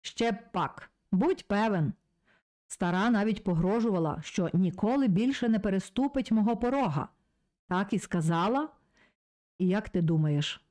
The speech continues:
вона дотримає слова? Думаю, що ні. Але старий, не кажи так на свого батька, як хтось чує. А я при комусь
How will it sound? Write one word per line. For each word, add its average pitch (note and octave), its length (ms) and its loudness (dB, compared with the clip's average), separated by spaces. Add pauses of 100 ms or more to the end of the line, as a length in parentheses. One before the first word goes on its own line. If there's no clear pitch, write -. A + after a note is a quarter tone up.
(100)
вона F#3 340 2
дотримає G#3+ 580 0
слова? D3+ 500 -2 (840)
Думаю, C4+ 440 2
що G#3+ 220 -2
ні. E3 280 2 (420)
Але E3+ 260 0
старий, F3+ 680 0 (720)
не B3 140 0
кажи F#3+ 360 0
так G#3 300 -4
на A3+ 140 2
свого F#3 300 0
батька, E3+ 460 -2
як E3+ 200 0
хтось G3+ 260 -4
чує. D3+ 460 -2 (760)
А E3+ 80 -2
я F#3 140 0
при C4 160 -2
комусь G3 540 0